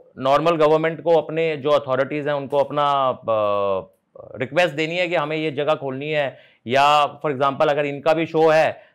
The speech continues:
तो हमें ये शो करना है, हमारे लिए परमिशंस ईजी हैं वहाँ पे। अ, थोड़े चक्कर कम है, but, अ, अ, कंपनीज जो हैं, जो हेल्प करती हैं हमें वहाँ पे locally,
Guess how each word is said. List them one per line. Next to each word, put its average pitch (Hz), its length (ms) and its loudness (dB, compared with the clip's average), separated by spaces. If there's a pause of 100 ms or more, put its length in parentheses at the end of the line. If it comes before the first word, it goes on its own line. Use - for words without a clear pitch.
(140)
तो 143 60 -2
हमें 143 160 -2
ये 160 160 -2
शो 160 220 0
करना 151 240 0
है, 165 100 0
हमारे 139 240 -2
लिए 156 120 -2
परमिशंस 151 520 -6
ईजी 160 280 -4
हैं 180 100 2
वहाँ 147 180 2
पे। 131 180 0 (680)
अ, 117 60 2 (720)
थोड़े 147 120 0
चक्कर 165 320 0
कम 175 240 0
है, 131 300 -2 (760)
but, 139 340 2
अ, 120 500 6 (760)
अ, 110 360 -10 (320)
कंपनीज 202 920 -4
जो 196 120 4
हैं, 190 300 0
जो 180 100 0
हेल्प 165 280 0
करती 180 280 -2
हैं 180 80 0
हमें 165 240 0
वहाँ 147 160 0
पे 165 120 2
locally, 156 480 2